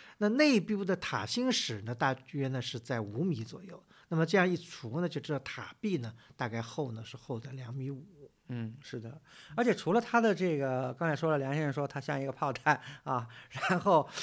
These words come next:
Speaker 2: 呃，这个塔的这个装饰呢，大家如果现场去看的话，还是，而且当时梁先生就特别提到了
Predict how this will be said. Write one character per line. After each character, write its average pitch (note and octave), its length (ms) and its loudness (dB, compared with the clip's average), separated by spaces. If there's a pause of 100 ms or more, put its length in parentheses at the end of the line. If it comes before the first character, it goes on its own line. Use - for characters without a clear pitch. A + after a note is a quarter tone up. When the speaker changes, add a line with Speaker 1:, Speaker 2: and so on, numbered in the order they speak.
(140)
Speaker 2:
呃， C#3+ 340 2
这 C#4 140 -2
个 A#3+ 80 2
塔 - 240 -4
的 B2 80 -6
这 E3 80 -2
个 C#3+ 80 2
装 A#3 300 8
饰 E3 300 2
呢， A#2+ 200 -6
大 B2+ 140 -2
家 B2+ 80 -2
如 C3+ 100 -2
果 B2 220 -4
现 D3 260 -2
场 A2+ 140 -8
去 A#2 100 -14
看 D3 240 -4
的 B2 60 -6
话， B2 160 -4
还 B2 180 -6
是， - 220 -6
而 G3 80 2
且 G3+ 40 0
当 C4 140 6
时 B3 60 4
梁 F3 200 4
先 C4 120 6
生 A#3+ 100 8
就 F#3+ 100 4
特 F#3 160 0
别 D#3+ 140 2
提 D3 160 -4
到 D3 180 2
了 C3+ 120 -6